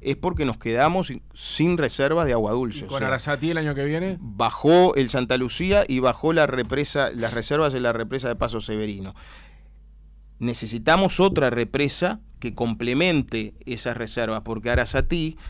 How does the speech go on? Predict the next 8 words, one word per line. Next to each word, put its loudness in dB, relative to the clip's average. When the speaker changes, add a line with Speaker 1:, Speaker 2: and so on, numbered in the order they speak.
Speaker 1:
lo -2
he 0
explicado 2
más 2
de -2
una 2
vez, -2
eh, -2